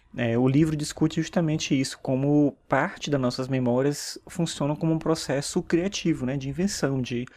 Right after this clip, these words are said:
construção, é, às vezes até coletiva, né, em relação às impressões que as pessoas te passam, né, influências que as pessoas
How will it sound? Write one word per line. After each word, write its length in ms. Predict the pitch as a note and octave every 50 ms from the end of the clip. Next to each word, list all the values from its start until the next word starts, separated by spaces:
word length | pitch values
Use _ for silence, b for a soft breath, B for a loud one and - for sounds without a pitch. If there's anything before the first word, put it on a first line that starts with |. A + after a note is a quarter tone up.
| B B
construção, 680 | - - D3+ E3 - - - F#3 F#3 - - C3+ B2 C3 C#3+ B B B B B B B B B B
é, 340 | - - D3+ D#3 D#3+ E3+ E3 - _ - - - - -
às 200 | A#3 - D3+ D#3
vezes 160 | E3 F3 E3+
até 160 | E3+ D3+ E3+
coletiva, 600 | E3+ - F3+ F3 F3 E3+ - - D#3+ D#3 C#3+ B2+
né, 100 | A#2 B2
em 60 | C3
relação 520 | B2+ C3 B2 B2+ - - - C3+ C#3 C#3+ -
às 360 | - - B2 B2 A#2+ - - - -
impressões 760 | - - - C3+ B2+ - C#3 C3+ - - - C3+ D3 D#3+ D#3 -
que 40 |
as 80 | D3 -
pessoas 380 | - - B2+ - - B2+ A#2+ A2+
te 140 | - -
passam, 460 | - - - - C#3+ C#3+ - - - A#2+
né, 80 | B2
influências 680 | B2 B2 - - B2+ B2 B2+ C#3+ D#3+ E3 - C#3 A#2
que 100 | - -
as 60 | A#2 -
pessoas 560 | - B2 A2+ - B2+ B2 A#2+ A#2 - -